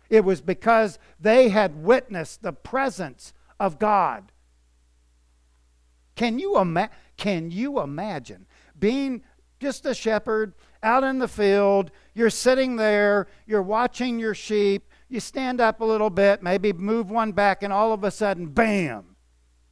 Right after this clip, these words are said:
I would be a little scared myself to see this. <laughs> Lord, I don't get paid enough for this.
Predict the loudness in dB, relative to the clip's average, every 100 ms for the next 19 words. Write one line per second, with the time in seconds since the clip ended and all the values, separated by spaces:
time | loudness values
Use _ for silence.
0 | _ _ _ _ _ _ _ _ _ 0
1 | 2 2 0 4 6 6 4 4 4 4
2 | 4 0 0 0 0 -2 -8 _ _ _
3 | _ _ _ _ _ 0 0 0 -2 2
4 | 2 0 -8 -20 _ _ _ _ _ _
5 | _ _ _ _ _ _ _ _ _ _
6 | _ _ _ _ _ _ _ _ -6 -2
7 | -2 -2 -6 -20 -18 -18 _ _ _ -20
8 | -6 0 2 4 2 2 -6 -6 -4 -2
9 | -2 -2 -8 -12 -6 -4 -2 -4 -6